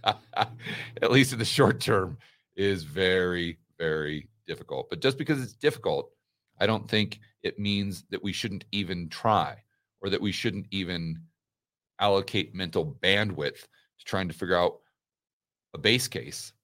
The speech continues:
so you can layer that over your investment strategy or your view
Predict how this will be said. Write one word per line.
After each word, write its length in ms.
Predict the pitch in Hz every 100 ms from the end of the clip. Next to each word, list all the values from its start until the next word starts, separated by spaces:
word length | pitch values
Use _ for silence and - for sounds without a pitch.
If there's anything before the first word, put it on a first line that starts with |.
| _ _ _ _ _ _
so 380 | - - 95 92
you 160 | - 98
can 300 | 107 92 87
layer 300 | - 101 98
that 260 | 87 87 87
over 560 | 101 123 101 71 80 - _ _ _
your 540 | 90 87 85 82 82 80 - _ -
investment 440 | 92 92 87 -
strategy 560 | - 90 87 80 78 85
or 300 | 110 120 113
your 260 | 104 92 87
view 580 | 82 104 107 73 85